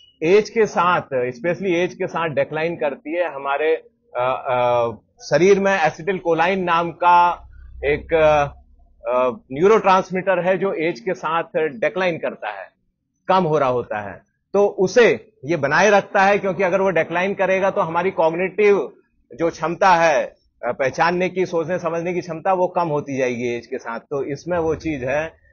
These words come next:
जो हमारी brain को भी बहुत अच्छा कर रहा है, साथ ही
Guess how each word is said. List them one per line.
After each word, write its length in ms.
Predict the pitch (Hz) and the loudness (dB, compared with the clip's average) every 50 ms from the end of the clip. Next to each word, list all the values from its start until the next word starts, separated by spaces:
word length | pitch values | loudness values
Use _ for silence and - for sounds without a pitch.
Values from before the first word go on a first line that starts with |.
| _ _ _ | _ _ _
जो 200 | - 135 139 127 | -6 -4 -2 -2
हमारी 320 | 127 131 131 127 135 147 | -2 -4 -6 -4 -6 -6
brain 440 | 113 104 123 139 156 165 156 135 107 - _ _ - - - | -8 -4 -2 0 2 2 0 -2 -4 -12 _ _ -20 -16 -8
को 140 | - 139 139 | -6 -4 -4
भी 80 | 143 139 | -4 -4
बहुत 220 | 123 131 139 131 | -4 -4 -2 -2
अच्छा 240 | 139 135 131 139 147 | -4 -4 -4 -6 -4
कर 160 | 139 151 139 | -4 -2 -2
रहा 220 | 135 151 151 160 | 0 2 2 2
है, 160 | 170 165 - _ _ _ _ | 0 -2 -6 _ _ _ _
साथ 280 | - - 143 - 202 196 | -4 0 2 2 2 2
ही 460 | - 202 226 226 220 220 - _ | 0 -4 -4 -4 -4 -6 -8 _